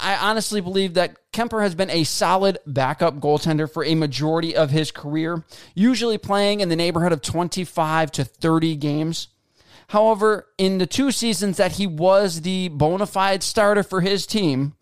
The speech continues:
one season with the Arizona Coyotes and this past season with the Colorado Avalanche, he has posted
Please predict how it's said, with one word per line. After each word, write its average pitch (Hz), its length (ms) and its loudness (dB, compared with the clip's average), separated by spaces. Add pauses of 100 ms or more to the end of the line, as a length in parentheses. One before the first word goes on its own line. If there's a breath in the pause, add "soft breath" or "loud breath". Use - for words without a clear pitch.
(440 soft breath)
one 175 320 2
season 170 360 0
with 170 160 -4
the 175 200 -2
Arizona 165 520 2
Coyotes 175 640 0
and 139 200 0
this 151 140 0
past 160 460 -2
season 160 380 -2
with 151 160 -4
the 147 80 -4
Colorado 135 500 0
Avalanche, 180 600 -2 (420 soft breath)
he 240 140 -2
has 247 160 2
posted 208 600 -2